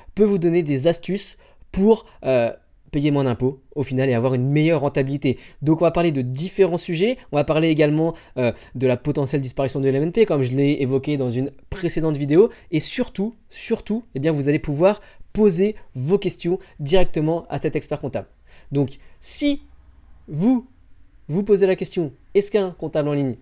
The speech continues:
peut être intéressant ? Participez à cette conférence, surtout que,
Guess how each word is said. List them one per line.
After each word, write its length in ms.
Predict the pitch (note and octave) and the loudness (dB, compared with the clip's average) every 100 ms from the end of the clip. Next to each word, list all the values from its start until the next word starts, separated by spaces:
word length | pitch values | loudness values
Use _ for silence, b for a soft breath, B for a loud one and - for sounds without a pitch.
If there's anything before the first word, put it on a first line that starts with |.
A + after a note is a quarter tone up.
| - - | -16 -8
peut 120 | D#3+ | -2
être 260 | D#3+ D#3 - | -2 -2 -8
intéressant ? 520 | C#3+ C#3 C3+ B2 E3+ - b - - | -10 -6 -4 -4 -6 -8 b -20 -8
Participez 520 | - - C#3 B2+ D3+ C#3+ b b | -8 -8 -14 -8 -8 -8 b b
à 80 | C3 | -10
cette 160 | B2 C3+ | -8 -8
conférence, 420 | C3 C#3 D3 - b b | -8 -6 -6 -8 b b
surtout 460 | - F3+ - F#3+ | -8 -8 -6 -6
que, 180 | D#3 A2 | -4 -6